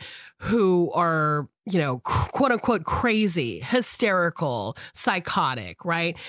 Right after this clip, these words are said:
And, you know, however that narrative gets tucked into the story, um, is variable. But it's like at the, at the heart of it is this idea that we've grown up as women, like, watching television, reading books, watching movies,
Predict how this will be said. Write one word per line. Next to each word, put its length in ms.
And, 420
you 100
know, 300
however 480
that 260
narrative 520
gets 240
tucked 420
into 460
the 100
story, 600
um, 400
is 220
variable. 640
But 240
it's 180
like 160
at 160
the, 200
at 180
the 80
heart 300
of 100
it 160
is 260
this 200
idea 420
that 240
we've 360
grown 240
up 200
as 140
women, 320
like, 160
watching 720
television, 880
reading 400
books, 420
watching 380
movies, 480